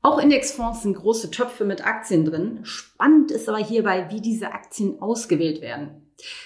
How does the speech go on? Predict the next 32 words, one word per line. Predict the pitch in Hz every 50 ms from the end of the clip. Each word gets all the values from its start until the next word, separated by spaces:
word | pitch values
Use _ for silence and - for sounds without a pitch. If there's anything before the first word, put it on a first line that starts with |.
| - _ -
Im | - 196 190
Topf | - - 254 - - - - -
landen | 202 202 220 226 220
bei | 202 196 -
Indexfonds | - 226 254 254 226 226 226 - - - 202 202 196 190 - - - _ -
die | 190 208 269 311
Unternehmen, | 311 214 196 180 185 175 165 170 185 220 247 233 180 165
die | 165 208 247 277
Bestandteil | 269 - - - - - - - 147 165 240 269 262 269 247 247 226 -
eines | - 180 185 196 202 202 202 - - - - - _ _ _ _ _ _ _ _ _ _ _ _ - - - _ _
Index | - 190 190 165 - - - - - - - - _ _ _ - -
sind. | - - 151 127 - - - - - - - _ _ -
So | 214 254
ein | 262 277
Index | 262 294 359 370 349 302 - -
wiederum, | 269 254 247 226 220 226 240 240 240 208
der | - 214 208
bildet | - 208 208 196 - - -
einen | - 196 214 214
Markt | 175 175 190 185 - 165
ab. | 165 143 123 - - _ _ -
Du | 247
hast | 277 269 -
bestimmt | - 294 - - 320 320 339 330
schon | - 254
mal | 254 240 226 226
vom | - - 220 208 196
dax, | 208 226 226 - - - -
dem | - 196 190 185
deutschen | 190 185 196 208 - - 202 185 - -
Aktienindex, | 190 - - - - 190 180 160 165 165 151 156 156 156 -
gehört. | - 160 156 - - - - - _